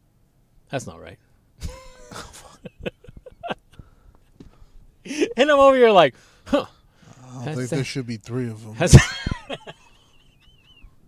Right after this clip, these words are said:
Speaker 1: Why do I have a radioactive one? It's glowing.
Speaker 2: Uh,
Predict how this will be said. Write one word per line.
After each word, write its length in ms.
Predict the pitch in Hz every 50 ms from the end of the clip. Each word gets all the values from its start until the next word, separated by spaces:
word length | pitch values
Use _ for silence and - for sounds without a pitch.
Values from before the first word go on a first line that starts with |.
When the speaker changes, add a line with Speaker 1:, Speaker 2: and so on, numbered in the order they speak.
| - 277 269 - 254 233 208 -
Speaker 1:
Why 80 | - 247
do 40 | 285
I 40 | 285
have 120 | 269 233 196
a 60 | 180
radioactive 560 | 151 170 180 175 147 131 165 190 - 156 123
one? 200 | 113 110 113 110 - - - - - - - _ _ _
It's 100 | - -
glowing. 400 | - - 156 214 226 165 123 113
Speaker 2:
Uh, 480 | 107 117 120 117 117 113 113 113 110 104